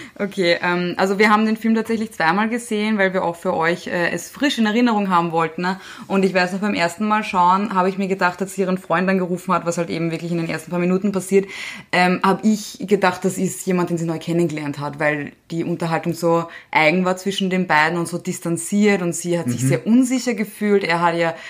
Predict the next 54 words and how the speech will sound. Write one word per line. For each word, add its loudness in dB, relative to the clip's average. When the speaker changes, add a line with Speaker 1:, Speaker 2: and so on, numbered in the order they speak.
Speaker 1:
sehr 4
wenig 4
gegeben 2
bei 2
diesem 0
Telefonat, 0
wo -4
sie -4
sich -4
eigentlich -4
sehr, 2
sehr 0
starke 4
Sorgen 2
um -2
ihre -2
Familie 2
gemacht -4
hat -2
und 0
er 2
sehr -2
distanziert 0
war. 4
Und -8
ich -16
hab 2
mir 4
gedacht, -2
oh, -8
das -6
ist -10
vielleicht, -8
den -8
datet -8
sie -4
gerade 2
oder 2
so. 4
Und 4
im 2
Verlauf 4
des -8
Films -2
findet -2
man 0
aber 0
raus, 2
sind -2
schon -6
seit -8
vier 2
Jahren 2
zusammen. -8